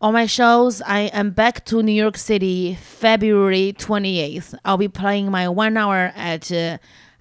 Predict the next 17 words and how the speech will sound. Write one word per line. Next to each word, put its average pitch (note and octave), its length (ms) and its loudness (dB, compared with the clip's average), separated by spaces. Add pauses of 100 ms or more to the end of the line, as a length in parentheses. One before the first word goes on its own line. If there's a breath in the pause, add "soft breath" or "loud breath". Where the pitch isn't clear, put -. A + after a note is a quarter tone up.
L G#3+ 200 4
P G#3+ 240 -4
R F#3+ 280 2
in F#3 280 -2
Greenwich F#3 280 -2
Village D#3+ 540 -6 (300 soft breath)
in E3+ 360 -2
this, D#3 260 -2
uh, C#3+ 160 -12 (140)
iconic F3 460 -4
music E3+ 280 -4
venue. D#3 440 -6 (360 loud breath)
Uh, D#3 460 -4
come G3+ 200 -6
to G3+ 140 -4
see G3 180 -6
me. B3+ 340 -4